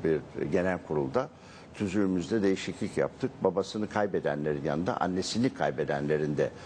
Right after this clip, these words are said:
Darüşşafaka'da okumalarının önünü açtık. E, nitekim geçtiğimiz yıldan itibaren de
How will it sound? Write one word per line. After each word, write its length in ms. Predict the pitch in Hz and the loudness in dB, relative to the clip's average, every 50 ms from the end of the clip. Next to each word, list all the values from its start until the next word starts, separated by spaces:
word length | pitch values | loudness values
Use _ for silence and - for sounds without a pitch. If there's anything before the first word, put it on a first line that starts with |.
| - - | -6 0
Darüşşafaka'da 680 | - 82 80 82 - - 87 82 - - 80 73 78 73 | 2 2 2 2 0 0 -2 -2 0 0 0 2 2 2
okumalarının 800 | - - 87 - - 85 82 78 78 78 78 85 104 123 123 - - | 2 0 -2 -2 0 0 2 2 4 2 2 2 2 0 0 0 0
önünü 260 | - 90 90 92 92 | 0 2 2 2 2
açtık. 420 | 73 - 71 71 - - - 139 - - - - - - - - - - - - - - | 2 2 0 0 0 -2 -6 -6 -6 -6 -14 -14 -14 -12 -12 -10 -10 -10 -10 -4 0 4
E, 460 | 90 87 85 85 82 82 85 85 82 90 95 - | 4 6 6 6 6 4 4 2 2 0 0 -2
nitekim 400 | 165 - 110 98 - - 113 104 | -2 0 0 0 2 2 2 2
geçtiğimiz 440 | 98 92 - - - 101 95 92 85 | 2 2 0 0 -2 0 0 2 2
yıldan 280 | 90 80 78 78 71 | 2 2 2 2 2
itibaren 520 | 76 71 - - 76 69 69 71 71 82 92 | 0 -2 -2 0 2 2 4 2 2 0 0
de 160 | 120 113 95 | 0 0 0